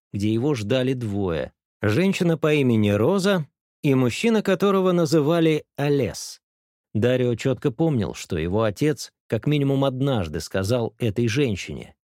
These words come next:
«Я оставлю мальчика вам, если вы дадите денег». Роза была странной дамой, и ей нравились странные вещи.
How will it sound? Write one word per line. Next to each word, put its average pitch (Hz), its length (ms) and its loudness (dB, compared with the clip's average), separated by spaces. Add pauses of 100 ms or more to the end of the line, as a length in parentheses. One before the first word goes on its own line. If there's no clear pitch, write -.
(180)
«Я 113 200 0
оставлю 104 440 -2
мальчика 90 520 -4
вам, 123 340 -4 (300)
если 98 360 -4
вы 92 180 -4
дадите 90 440 -6
денег». 80 560 -10 (1000)
Роза 185 340 0
была 165 320 -2
странной 123 640 -2
дамой, 143 580 -2 (420)
и 117 80 0
ей 139 220 0
нравились 156 680 -2 (140)
странные 117 760 -2
вещи. 92 640 -6